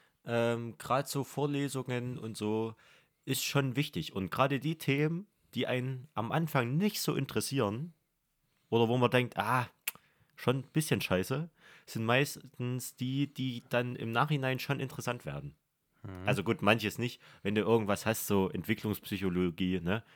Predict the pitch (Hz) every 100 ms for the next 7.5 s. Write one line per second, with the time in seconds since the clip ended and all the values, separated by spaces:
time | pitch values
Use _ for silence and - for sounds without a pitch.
0 | - 90 80 98 98 - 101 - 90 110
1 | 110 113 113 101 110 113 104 110 170 -
2 | 147 - - - - 101 95 95 92 95
3 | - _ - 90 - 101 104 98 101 101
4 | 92 - 117 147 110 101 101 - 95 -
5 | - - 95 85 92 82 - _ 82 92
6 | 95 101 - 95 120 - 104 95 90 -
7 | 87 87 98 101 90